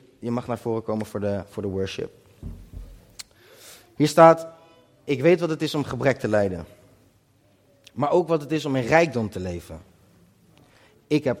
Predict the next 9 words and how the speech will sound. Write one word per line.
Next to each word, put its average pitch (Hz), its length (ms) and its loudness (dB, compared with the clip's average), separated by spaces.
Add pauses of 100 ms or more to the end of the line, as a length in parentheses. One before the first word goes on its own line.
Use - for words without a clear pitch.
(140)
alles 202 340 2
aan 170 140 0
den 151 140 0
lijve 139 260 2
ondervonden. 104 560 -6 (400)
Overvloed, 147 680 2 (600)
honger, 147 440 0 (500)
rijkdom, 147 580 2 (460)
gebrek." 135 500 2